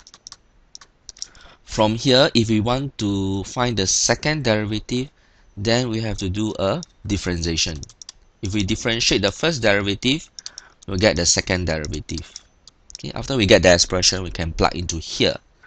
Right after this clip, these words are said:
Plus four time of the function of x. Okay,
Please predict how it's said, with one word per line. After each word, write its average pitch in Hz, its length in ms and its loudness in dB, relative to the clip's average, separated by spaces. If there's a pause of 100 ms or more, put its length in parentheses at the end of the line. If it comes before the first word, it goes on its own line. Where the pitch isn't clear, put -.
(640)
Plus 98 280 4
four 123 360 2
time 123 320 0
of 92 300 -2
the 95 320 2
function 104 560 -2
of - 320 -8
x. - 500 0
Okay, 156 280 -8